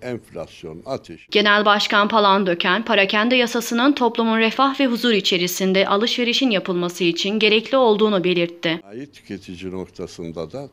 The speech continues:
Speaker 1: düzenlemenin gelmesine etkin olacak. Dolayısıyla kafanıza göre fiyatları indirip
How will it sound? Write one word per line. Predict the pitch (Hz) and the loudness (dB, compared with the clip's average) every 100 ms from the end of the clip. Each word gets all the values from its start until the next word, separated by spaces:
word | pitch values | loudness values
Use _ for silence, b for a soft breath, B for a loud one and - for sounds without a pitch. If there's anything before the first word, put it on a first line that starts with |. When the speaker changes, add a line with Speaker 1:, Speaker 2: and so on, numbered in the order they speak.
| - | -12
Speaker 1:
düzenlemenin | 107 104 107 107 101 101 113 113 | -8 -6 -6 -6 -8 -8 -8 -8
gelmesine | 98 85 78 73 80 98 - _ - | -8 -8 -10 -14 -16 -18 -20 _ -12
etkin | 113 - 104 78 | -12 -10 -12 -12
olacak. | 65 - - - _ _ b b b b b b - | -16 -20 -20 -20 _ _ b b b b b b -14
Dolayısıyla | 87 92 - 151 151 82 _ _ - | -10 -10 -10 -10 -10 -12 _ _ -12
kafanıza | 117 120 113 104 107 | -8 -6 -6 -6 -8
göre | 92 90 85 | -6 -8 -8
fiyatları | - 92 87 - 85 85 101 | -8 -8 -8 -10 -12 -10 -10
indirip | 95 80 73 | -10 -12 -14